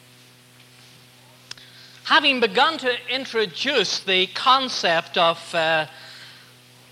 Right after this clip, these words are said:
of eternal life. This light affliction, he says at the end of chapter four, whatever it is, whatever problem we may be,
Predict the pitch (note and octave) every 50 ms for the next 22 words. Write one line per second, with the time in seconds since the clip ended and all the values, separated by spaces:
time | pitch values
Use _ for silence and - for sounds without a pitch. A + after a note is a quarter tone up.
0 | - - - - - - - - - - - - - F3+ F#3+ F#3+ F#3 F#3+ F3+ -
1 | - - B3 B3+ B3+ A#3+ A#3 G#3+ G3 F#3+ G3 F#3+ D#3 B2+ - - - - - -
2 | - - - - - - - - - - - - - G3+ B3 A#3 - G#3+ A3 A#3
3 | C#4 C#4 A#3 A3 - - B3 C4+ B3+ - - - F#3+ F3 E3+ E3+ F3 F#3 F3 -
4 | G3 G3 F#3+ F#3+ F#3+ F3+ F#3+ G3 G3 F#3 - - G#3+ G3 F#3 - F3 E3 - -
5 | - A#3+ B3+ A3 F#3 F3 F3 E3 F3 G3 A#3 C#4+ C#4 C4+ C4 A#3 G3 G#3 G#3 G#3+
6 | G#3+ G3 F3+ F3 F#3+ A3+ B3 A3+ A#3+ A3+ - - - - - - - - B3 A#3+
7 | B3 C4+ A3+ A#3+ A#3+ A#3 A#3 A3 G#3 G#3 G#3 G#3+ A3 A3 G3+ G3 G#3 G3+ G3 G3
8 | F#3